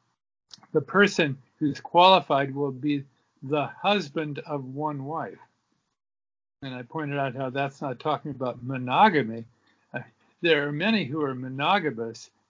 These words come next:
who are not, uh, in their character suitable <laughs> for public office in the churches, right? Uh, <clears throat> so really it's an issue of character. It's not an issue of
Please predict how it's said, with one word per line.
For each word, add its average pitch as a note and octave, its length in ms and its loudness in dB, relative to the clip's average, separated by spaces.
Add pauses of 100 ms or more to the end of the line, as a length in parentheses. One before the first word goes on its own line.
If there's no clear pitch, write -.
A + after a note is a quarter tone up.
who D3 460 -8
are C#3+ 120 -6
not, C#3+ 360 0 (200)
uh, B2 280 -10 (1600)
in D3+ 120 -6
their B2+ 160 -2
character C3 640 -2
suitable A2+ 540 -4 (480)
<laughs> - 500 -4
for D3 140 2
public C#3 440 -4
office C3 560 -2 (140)
in C3+ 140 -6
the F#2+ 80 -14
churches, G3+ 580 0
right? C3+ 280 -6 (520)
Uh, C3 220 -6 (160)
<clears throat> A#2 160 8 (320)
so D#3+ 180 4
really F#3+ 360 4
it's D3 200 0
an E3 80 -6
issue E3 320 -6
of A#2+ 160 -10
character. E3+ 540 -6
It's A#2 180 -14
not D3 160 -10
an C3 160 -14
issue B2 440 -8
of A#2 280 -8